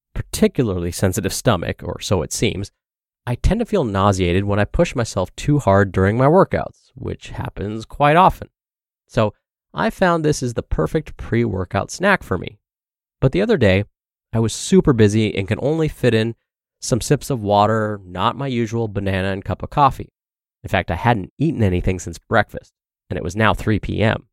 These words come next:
But I wanted to squeeze in a workout because I was feeling restless from sitting at my desk all day. My stomach was grumbling because I was so hungry, but I started my high-intensity interval training workout. Halfway through, just as Mark predicted,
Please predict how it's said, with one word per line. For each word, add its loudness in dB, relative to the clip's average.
But 2
I -6
wanted -2
to -6
squeeze 0
in -2
a -2
workout 2
because -8
I -2
was -8
feeling -2
restless 2
from -4
sitting 2
at -4
my -4
desk 0
all -2
day. -10
My -4
stomach -2
was -6
grumbling 0
because -4
I 0
was -2
so 0
hungry, 0
but 0
I -2
started 2
my -2
high-intensity 0
interval 2
training -4
workout. 0
Halfway -2
through, 0
just -8
as 2
Mark 2
predicted, 4